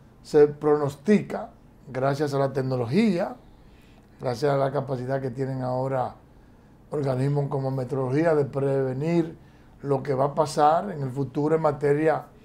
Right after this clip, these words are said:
de fenómenos naturales, lluvia, etcétera, etcétera, uno entendería que entonces el gobierno podría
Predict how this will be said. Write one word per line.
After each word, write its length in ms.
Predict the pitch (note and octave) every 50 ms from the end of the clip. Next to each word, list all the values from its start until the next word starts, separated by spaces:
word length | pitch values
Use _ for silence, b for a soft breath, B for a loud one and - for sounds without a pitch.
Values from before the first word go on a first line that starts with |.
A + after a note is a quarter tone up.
| b b b b b b -
de 120 | D3 C#3+
fenómenos 400 | C#3+ C#3+ C#3 C#3 C#3 D3 D3+ D3+
naturales, 680 | D3 D3 C#3+ C#3+ C3+ C3+ C#3 C#3+ D3+ D#3+ D#3 C#3+ C3 A2+
lluvia, 800 | A#2 C#3+ D#3 E3 E3+ E3+ E3 D3+ D3 D3 D3 C3+ C3+ C3 B2 - - - b b b b b
etcétera, 340 | C#3 A#2+ C#3+ D3 E3+ E3 E3
etcétera, 420 | D3 C#3 D3 C3+ B2 C#3 C3 C3 - b b b b b b b b
uno 160 | b F3 F#3 G3+
entendería 600 | F#3+ G3+ G#3+ G#3 G3 G#3+ G#3 G3 G3 G3 G3 G3
que 80 | G3+
entonces 340 | G3 F3 D#3+ F3 F3 E3 F#3
el 60 | F3+
gobierno 500 | F#3 F#3+ F#3 F3 E3+ E3+ E3+ F3 E3+ D#3
podría 580 | D3+ D#3+ D#3 D3 C#3+ D3+ D#3+ E3+ E3 C#3 - -